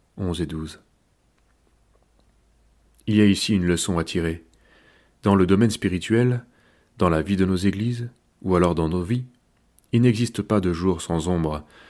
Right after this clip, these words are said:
ni de ténèbres sans promesse. En toutes circonstances, plutôt que de nous réjouir comme les insensés ou de nous décourager,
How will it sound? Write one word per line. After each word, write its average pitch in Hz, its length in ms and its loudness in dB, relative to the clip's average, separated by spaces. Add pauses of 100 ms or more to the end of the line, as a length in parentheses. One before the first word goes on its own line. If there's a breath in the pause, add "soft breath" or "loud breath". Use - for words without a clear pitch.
(220 soft breath)
ni 98 140 2
de 95 140 6
ténèbres 87 540 2
sans 80 180 -4
promesse. - 600 -6 (960)
En 104 120 0
toutes 107 160 -4
circonstances, 110 800 -2 (480 loud breath)
plutôt 113 240 2
que 107 100 2
de 92 100 4
nous 90 140 0
réjouir 101 460 4
comme 82 180 -4
les 82 160 -2
insensés 98 680 0 (360 loud breath)
ou 110 100 2
de 98 80 4
nous 90 120 2
décourager, 98 720 0